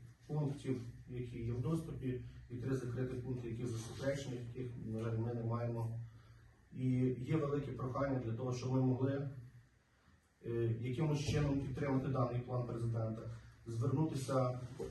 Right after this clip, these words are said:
до Верховної Ради, щоб вона ініціювала, так само, як і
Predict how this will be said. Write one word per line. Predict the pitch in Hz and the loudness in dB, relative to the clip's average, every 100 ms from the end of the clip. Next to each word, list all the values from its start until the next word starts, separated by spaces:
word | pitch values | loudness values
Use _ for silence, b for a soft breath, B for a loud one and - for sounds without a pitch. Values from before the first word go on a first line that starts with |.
| 113 | 0
до | - | 2
Верховної | 147 - 151 139 135 | 4 4 4 4 4
Ради, | 127 117 117 | 4 4 2
щоб | 117 - | 0 0
вона | 131 135 131 131 - | 2 4 4 4 2
ініціювала, | 127 127 131 131 139 135 131 | 2 2 4 6 6 6 4
так | 127 | 2
само, | - 135 127 | -2 2 4
як | 127 | 2
і | 127 | 0